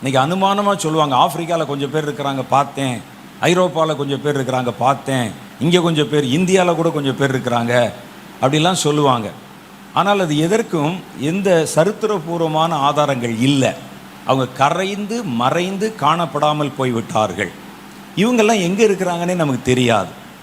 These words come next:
இப்படிப்பட்ட காலத்துல யூதர்கள் மாத்திரம் இருந்த நேரத்துல பவுல் மூலம் கர்த்தர் ஒரு தீர்க்க தரிசன வார்த்தையை சொன்னார். ரோமர் பதினோராவது அதிகாரத்துல,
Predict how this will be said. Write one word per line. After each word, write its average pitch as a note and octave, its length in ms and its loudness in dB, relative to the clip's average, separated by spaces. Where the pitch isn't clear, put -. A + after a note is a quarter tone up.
இப்படிப்பட்ட G#3+ 640 0
காலத்துல B2+ 680 0
யூதர்கள் G#3 600 2
மாத்திரம் D#3+ 600 2
இருந்த D#3+ 320 0
நேரத்துல B2 720 0
பவுல் A#3 340 2
மூலம் D#3 480 0
கர்த்தர் G3 440 -2
ஒரு C#3+ 260 -4
தீர்க்க A3 300 -4
தரிசன D#3 460 -2
வார்த்தையை B2 500 0
சொன்னார். F#2+ 400 0
ரோமர் E3 340 2
பதினோராவது D3 800 0
அதிகாரத்துல, A2+ 600 -2